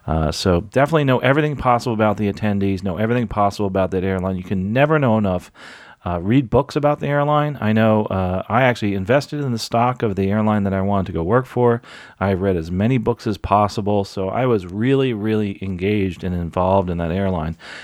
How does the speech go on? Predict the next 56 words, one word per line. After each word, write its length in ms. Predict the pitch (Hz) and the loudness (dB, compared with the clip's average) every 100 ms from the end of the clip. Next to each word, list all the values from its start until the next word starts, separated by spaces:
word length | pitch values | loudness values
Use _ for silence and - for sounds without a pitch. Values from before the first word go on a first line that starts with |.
| - | -10
And 140 | 98 98 | -4 -2
it, 100 | 101 104 113 - | -2 -2 -2 0
it 120 | 120 | 0
enabled 480 | 113 127 180 143 95 | 2 2 2 2 0
me 220 | 95 92 | -2 -2
to 100 | 104 | 0
actually 360 | 104 95 104 | 0 0 -2
ask 260 | 104 107 104 | 0 0 0
some 140 | 101 | -6
questions 480 | - 107 104 101 85 | -2 -2 -2 -4 -4
that 120 | 92 | -4
were 240 | 90 90 98 - - - | -4 -4 -6 -12 -20 0
a 80 | 107 | 4
little 160 | 113 | 4
more 180 | 98 95 | 4 2
insightful, 680 | 82 - 104 101 98 90 95 | 0 2 2 2 -2 -2 0
uh, 160 | 95 90 | -2 0
had 160 | 107 | 0
a 40 | 101 | 2
little 120 | 95 | 0
more 160 | 90 | 0
depth 380 | 82 98 92 - - | -2 -2 -2 -6 -10
to 80 | 80 | -6
them. 240 | 80 76 | -4 -6
So 180 | - 87 | -6 -4
make 160 | 95 104 | -4 -4
sure 160 | 98 | -4
you 80 | 85 | -2
do 140 | 82 | -2
that. 260 | 85 80 71 - - - - - - - | -2 -2 -4 -12 -20 -20 -18 -16 -16 -6
So 100 | 120 | 0
that 100 | 185 | 2
was 120 | 233 | 4
our 80 | 175 | 2
first 260 | 165 151 - | 2 0 0
thing. 240 | 95 87 | -4 -2
Know 160 | 107 113 | -2 -2
everything 460 | 127 165 190 185 | 0 0 0 -4
possible 720 | - 101 110 113 110 110 110 | -6 0 0 0 0 0 -2
about 340 | 92 90 101 101 | -2 0 0 0
the 160 | 95 | -4
attendees, 580 | 82 - 110 92 92 78 | -4 -2 -2 0 -2 -2
especially 460 | 73 - 95 90 87 | -6 -4 -4 -2 -2
the 80 | 87 | 0
one 160 | 90 | 0
that 140 | 90 87 | -2 -2
you're 160 | 82 | -4
applying 420 | 87 101 98 95 | -4 -2 0 0
to 260 | 87 82 82 - - - 87 | 0 -2 -2 -6 -18 -8 -2
and 220 | 85 82 | -2 0
want 260 | 92 107 | 2 2
to 80 | 80 | 2
get 100 | 85 | 0
a 60 | 82 | 0
job 340 | 92 92 98 | -2 0 0
with. 240 | 82 76 | -2 -6